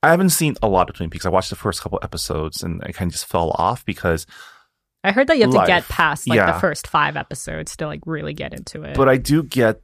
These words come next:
Speaker 1: the fact that, like, it's the type of story where you want to, after you finish it, you want to read other people's reactions to it and to see, catch the things that you missed and see what people think everything meant. Because like you said, like, like we've said multiple times in this, in this podcast,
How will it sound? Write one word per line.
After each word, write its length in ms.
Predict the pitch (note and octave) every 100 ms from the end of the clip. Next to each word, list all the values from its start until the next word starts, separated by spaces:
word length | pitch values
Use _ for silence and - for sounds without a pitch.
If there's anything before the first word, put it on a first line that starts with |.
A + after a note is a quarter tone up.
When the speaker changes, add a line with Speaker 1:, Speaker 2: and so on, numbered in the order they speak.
| -
Speaker 1:
the 160 | G#2+
fact 400 | G2 - F2+ E2+
that, 140 | - F#2
like, 240 | F2+ - _
it's 120 | B2
the 60 | C3
type 260 | - A#2
of 140 | C3+ C3
story 280 | - F#2 F2+
where 240 | E2 F2
you 240 | F2+ F2+ F2
want 380 | F2 F#2+ F#2+ -
to, 280 | G#2+ F#2 - _ _ _ _ _ _ _ _ -
after 240 | C3+ -
you 140 | D#3+ C#3
finish 420 | - G2+ F#2+ G#2
it, 80 | D3
you 120 | G#2
want 240 | F#2+ F#2 F2+
to 120 | F#2+
read 260 | E2 F2+ -
other 200 | F2+ E2+
people's 240 | E2 -
reactions 440 | D#2+ E2+ E2 - D#2+
to 180 | - D#2+
it 200 | - - - - - _ -
and 120 | F#2+
to 40 |
see, 340 | F#2+ - B2+ A2 -
catch 300 | - B2+ A#2
the 60 | A#2+
things 220 | - F#2
that 160 | -
you 80 | E2+
missed 520 | E2 F#2+ F#2+ - -
and 220 | - F2 E2
see 180 | -
what 140 | G#2 G#2
people 180 | G2 F#2
think 280 | - F#2+ - - - _ _ -
everything 480 | A2 A2 G#2+ G2
meant. 180 | A#2+ B2
Because 180 | - G2
like 120 | A#2+
you 80 | C#3
said, 340 | - - B2+ -
like, 180 | G#2
like 160 | G#2+ G#2
we've 180 | G2+ G#2
said 280 | - - F#2+
multiple 300 | F2 B2+ C3
times 360 | - A2 F#2
in 80 | F#2+
this, 260 | F2 - -
in 80 | -
this 160 | E2+ D#2+
podcast, 640 | - A2 - D#2+ D#2 -